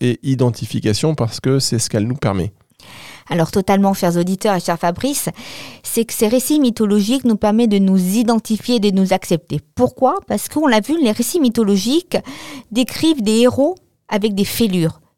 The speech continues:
Speaker 2: des blessures, des comportements parfois, on va dire, négatifs, c'est-à-dire que c'est pas des, euh, des personnes exemptes de tout défaut. C'est d'ailleurs ce que voulaient les dieux de l'Olympe,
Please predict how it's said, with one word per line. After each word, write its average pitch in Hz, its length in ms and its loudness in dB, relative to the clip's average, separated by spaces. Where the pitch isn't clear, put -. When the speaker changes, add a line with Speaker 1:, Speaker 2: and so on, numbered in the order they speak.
Speaker 2:
des 190 100 2
blessures, 180 600 0
des 214 80 0
comportements 247 720 2
parfois, 247 520 2
on - 20 2
va 208 160 2
dire, 233 180 0
négatifs, 208 760 0
c'est-à-dire 190 500 2
que - 80 -14
c'est 190 100 0
pas 208 320 2
des, 202 460 0
euh, 180 240 0
des 190 160 0
personnes 220 540 0
exemptes 208 380 0
de 190 100 0
tout 214 320 -2
défaut. 190 400 0
C'est - 140 -2
d'ailleurs 247 320 4
ce - 60 -8
que 226 100 2
voulaient 247 500 2
les 190 160 2
dieux 208 240 4
de 196 100 4
l'Olympe, 185 480 2